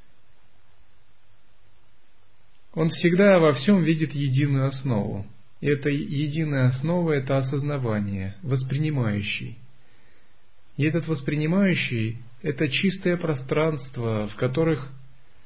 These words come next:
в котором как бы плавают все явления во Вселенной. И наоборот, если человек не открыл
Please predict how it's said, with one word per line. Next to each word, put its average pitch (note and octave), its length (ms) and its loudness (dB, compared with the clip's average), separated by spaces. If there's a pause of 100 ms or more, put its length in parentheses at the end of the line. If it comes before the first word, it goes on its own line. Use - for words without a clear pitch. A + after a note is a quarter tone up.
(120)
в - 120 -16
котором D3 440 2
как C#3 220 2
бы C3 180 2
плавают C3+ 580 4
все - 300 -2
явления G#2+ 580 0
во G#2+ 120 -4
Вселенной. G2+ 640 -2 (1900)
И D3 120 -2
наоборот, E3 500 4
если D3+ 260 2
человек C#3 560 2
не C#3 140 0
открыл F3+ 600 2